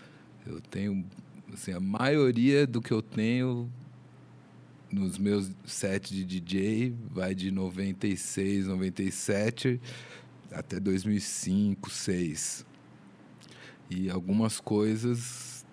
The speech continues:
depois que eu fui ganhando, mas pouco, assim, porque eu acho que essa época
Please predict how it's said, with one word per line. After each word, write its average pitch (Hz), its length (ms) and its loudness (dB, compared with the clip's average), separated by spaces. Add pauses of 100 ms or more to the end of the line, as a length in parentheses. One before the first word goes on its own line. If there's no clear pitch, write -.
(140)
depois 101 520 0
que - 80 -6
eu 107 60 2
fui 107 180 -2
ganhando, 107 640 2
mas 135 380 -2 (260)
pouco, 127 340 4
assim, 92 360 -2
porque 98 340 -2 (1160)
eu - 60 -2
acho 92 180 -4
que - 80 0
essa 101 220 -2
época 110 560 -2